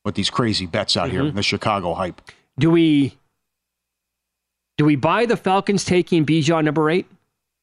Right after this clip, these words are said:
Speaker 1: Yeah, there was a good, was it the, um, G M? Some, there was a money quote yesterday, like, setting it up about,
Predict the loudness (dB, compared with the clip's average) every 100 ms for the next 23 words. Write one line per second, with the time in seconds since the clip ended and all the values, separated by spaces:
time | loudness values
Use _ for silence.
0 | _ -14 0 2 2 2 2 2 0 2
1 | 0 -2 _ -20 -20 _ _ -2 0 0
2 | 2 2 4 2 0 -4 _ _ _ _
3 | _ _ -2 2 4 2 0 0 -2 0
4 | 0 0 0 2 2 0 -2 -2 -2 -4
5 | -6 -4 -4 -6 -8 _ _ -6 -2 0
6 | 0 0 -2 -2 -2 -4 -2 -2 -2